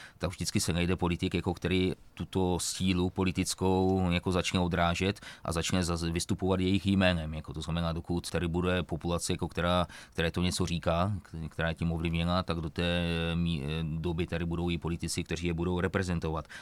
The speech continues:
Je samozřejmě, eh, otázkou hr-, hranice míry, co si mohou dovolit a co ne, jako, a tu hranici má stanovovat, eh, s nějaký právní řád, jako, že jo, ten tady máme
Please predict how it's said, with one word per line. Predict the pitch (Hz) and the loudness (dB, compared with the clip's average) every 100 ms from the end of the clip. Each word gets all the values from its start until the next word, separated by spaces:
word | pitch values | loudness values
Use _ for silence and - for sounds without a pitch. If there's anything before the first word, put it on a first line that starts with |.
| - 85 | -10 -2
Je | 87 87 92 90 | 2 4 4 2
samozřejmě, | - 85 90 90 92 92 90 | 0 0 2 2 2 2 2
eh, | 87 82 85 | 2 0 -2
otázkou | 87 95 87 - - 95 95 95 82 | 0 4 4 2 0 2 4 4 2
hr-, | 87 90 73 82 | 2 0 0 0
hranice | 92 92 95 98 - 95 | 4 4 6 4 2 2
míry, | 92 92 98 98 | 4 4 4 2
co | - 107 | 0 -2
si | - 92 92 | 0 2 2
mohou | 90 87 92 92 | 2 2 2 2
dovolit | 90 87 92 92 | 2 2 2 0
a | |
co | - 95 | 0 0
ne, | 95 87 | 2 2
jako, | 78 - | -2 -2
a | 78 78 80 - | -2 -2 -4 -6
tu | - 85 85 | -4 -2 0
hranici | 87 80 85 85 - 87 90 87 | -2 0 0 -2 -2 0 0 2
má | 85 82 85 85 - - - | 0 0 0 -2 -4 -14 -14
stanovovat, | - - 82 82 85 87 85 - | -10 -4 -2 0 0 0 -2 -2
eh, | 80 80 80 80 80 80 80 | -2 -2 -2 -2 -4 -4 -6
s | - | -6
nějaký | 78 80 78 - 82 82 82 78 78 | -4 -4 -4 -4 -2 -2 -2 -4 -4
právní | - 82 87 85 | -2 0 0 -2
řád, | 78 87 - - | -2 -2 -4 -6
jako, | 85 - | -6 -6
že | 87 | -4
jo, | 82 | -4
ten | 80 80 82 78 | -4 -4 -4 -4
tady | 78 82 | -4 -2
máme | 80 82 82 87 | -2 -2 0 -2